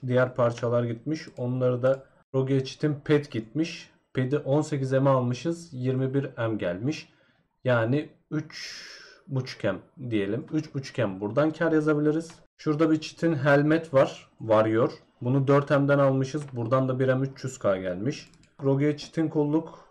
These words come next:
üç buçuk M'den almışız. Bir M de buradan kar kalmış.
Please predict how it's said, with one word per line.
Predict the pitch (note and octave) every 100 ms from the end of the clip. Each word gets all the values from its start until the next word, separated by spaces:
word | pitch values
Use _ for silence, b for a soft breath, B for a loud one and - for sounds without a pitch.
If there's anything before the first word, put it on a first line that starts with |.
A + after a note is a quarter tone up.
| _
üç | E3 E3+ E3
buçuk | D3 -
M'den | D#3 D3 D3+
almışız. | D3 A#2+ A2 A2 E3+ - - - _ _
Bir | E3+ F#3+
M | F3 E3
de | D#3+
buradan | D#3 C3+ A2+ G2+
kar | - F#2
kalmış. | - F2+ F#2+ D3 - -